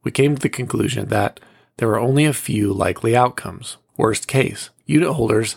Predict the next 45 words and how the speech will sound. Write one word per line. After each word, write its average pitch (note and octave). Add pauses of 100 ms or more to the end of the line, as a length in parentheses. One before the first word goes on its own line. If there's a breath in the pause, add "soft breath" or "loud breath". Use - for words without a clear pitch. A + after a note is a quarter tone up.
(100)
have C3
to C#3+
pay G#2+
full A#2+ (280)
asset A#2+
retirement G#2+
obligation, G#2 (240)
and C#3
it D3+
leads A#2
to -
dissolution G2
of G2
the G#2
trust. - (680 soft breath)
The -
two C3+
years A#2
of G2
no G2+
payments -
by -
the A#2+
trust -
has C3+
already G#2
occurred, G#2 (420 soft breath)
from -
spring A2+
of G#2+
twenty G#2
nineteen A2+
to G#2
spring G#2+
of G#2
twenty-one. G#2 (760 loud breath)
And A#2+
assuming C3
court A2
decisions A2
all A#2
go A2+
against F#2
unit -
holders -